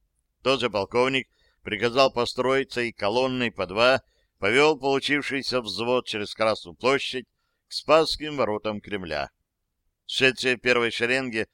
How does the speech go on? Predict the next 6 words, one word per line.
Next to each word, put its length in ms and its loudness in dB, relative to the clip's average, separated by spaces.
сразу 640 0
за 200 4
полковником 800 2
Гаврилов 600 2
и 160 -2
Иваницкий, 580 -4